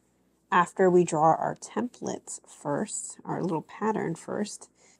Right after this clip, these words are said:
So as you can see, we have everything folded. We're gonna follow along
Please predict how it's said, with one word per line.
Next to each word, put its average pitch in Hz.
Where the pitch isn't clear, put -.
So -
as 190
you 214
can 214
see, 226
we 208
have 175
everything 170
folded. 190
We're 175
gonna 175
follow 175
along 165